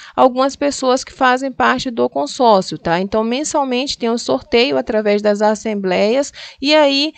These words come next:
a pessoa sorteada, que pode até oferecer um lance pra poder agilizar o processo e ter o, a sua carta de crédito mais rápido, vai receber aquele valor e com aquele valor em mãos você tem a liberdade pra escolher o veículo.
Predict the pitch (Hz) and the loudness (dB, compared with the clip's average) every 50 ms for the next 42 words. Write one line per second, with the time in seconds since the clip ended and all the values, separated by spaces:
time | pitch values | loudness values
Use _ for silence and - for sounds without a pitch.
0 | - - - - 226 240 240 247 - 254 240 240 - 247 233 - - 240 214 208 | -12 -6 -6 -2 2 2 2 2 2 -2 -2 -2 -2 -4 -4 -2 -2 0 2 4
1 | 208 220 247 254 254 240 233 247 233 - 220 - - 220 220 220 220 214 - 240 | 4 2 2 0 0 -2 -2 -2 -4 -8 -4 2 4 4 4 4 2 2 2 2
2 | 247 262 262 254 - 254 226 240 - - 247 233 240 240 220 208 220 247 285 320 | 4 4 2 2 2 2 0 0 0 0 -4 -2 -2 -2 -2 -2 0 -2 -2 -4
3 | - - 254 - - 214 214 208 - 220 208 208 208 214 208 226 214 220 214 208 | -6 -8 -8 -2 2 2 2 2 0 0 2 2 0 0 -2 -2 -2 0 0 2
4 | 220 208 202 208 220 214 214 208 - - 202 196 196 196 208 202 202 - 233 240 | 2 2 2 2 0 -2 -2 -2 0 2 2 2 2 0 -4 -8 -2 0 4 4
5 | 254 262 269 262 240 233 226 - - 190 202 202 214 202 202 208 202 208 214 202 | 4 4 2 0 -2 -4 -4 -2 -2 -2 -2 0 -2 -4 -2 -2 -2 -2 -2 -4
6 | 208 208 - 214 202 202 202 196 - 208 196 196 208 220 240 240 233 220 226 233 | -4 -6 -4 0 0 0 0 0 -2 -6 -4 -2 -2 -2 -2 -2 -2 -2 0 0
7 | 233 247 254 - - 262 294 285 - - - - _ - 247 247 277 277 285 294 | 0 -2 -2 -4 -6 -6 -6 -6 -8 -16 -20 -20 _ 0 0 2 2 2 0 0
8 | - - 285 254 262 254 262 - 277 269 262 269 262 277 269 262 254 247 254 262 | 0 -2 -2 2 0 0 0 0 -4 -4 -4 -2 0 0 0 2 2 2 2 2
9 | 262 - 254 240 - - 254 254 262 254 262 254 254 247 247 247 240 233 226 214 | 0 -2 -6 -4 -2 -2 -2 -2 -2 -2 -2 0 0 0 -2 -2 -2 0 0 0
10 | 220 233 247 240 233 214 - 233 220 - 233 233 233 226 220 220 226 220 226 233 | 0 0 -2 -6 -10 -4 -4 -4 -2 -2 -2 0 0 0 0 0 0 -2 -2 -2
11 | 254 240 214 208 208 214 220 233 - - 226 226 220 - - 240 220 214 202 196 | -2 2 2 2 4 2 2 -2 -2 -2 -2 -2 -2 -2 -2 -2 0 4 6 6
12 | 208 220 240 - - - - _ - 214 208 214 247 247 254 247 233 220 208 202 | 6 6 4 -2 -10 -20 -14 _ -6 -6 2 2 4 4 4 2 2 0 -2 -4
13 | - 170 160 165 | -4 -6 -6 -6